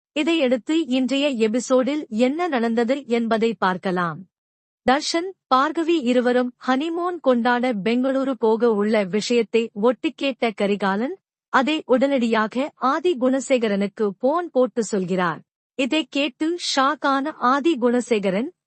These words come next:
"டே கரிகாலா, நான் சொல்றத அப்படியே செய்" என ஒரு பிளானை சொல்கிறார். அந்த பிளான் வேறெதுவுமில்லை,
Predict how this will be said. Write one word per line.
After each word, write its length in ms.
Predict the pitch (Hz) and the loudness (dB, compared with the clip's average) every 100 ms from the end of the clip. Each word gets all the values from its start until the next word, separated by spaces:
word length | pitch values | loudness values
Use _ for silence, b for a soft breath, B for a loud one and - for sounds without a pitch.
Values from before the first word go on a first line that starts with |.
| _ _ | _ _
"டே 240 | 294 359 370 | 0 0 2
கரிகாலா, 540 | 254 240 254 233 240 262 | 2 2 2 2 0 0
நான் 320 | 233 233 240 - | -2 -2 -2 0
சொல்றத 300 | 226 233 247 - | 0 2 0 0
அப்படியே 540 | 202 196 208 208 233 | -2 0 0 2 2
செய்" 320 | 262 247 240 220 | 0 0 2 0
என 200 | 220 226 _ | -2 -4 _
ஒரு 300 | 254 285 262 | 0 0 -2
பிளானை 400 | 254 254 311 339 | -2 0 0 -4
சொல்கிறார். 600 | 320 226 190 190 180 156 - _ _ - | -4 -2 -2 0 -2 -4 -10 _ _ 0
அந்த 280 | 247 214 185 | 0 2 0
பிளான் 420 | 262 254 302 359 311 | 0 0 0 -2 0
வேறெதுவுமில்லை, 760 | 247 254 233 220 196 196 185 | 2 2 0 0 -2 0 -2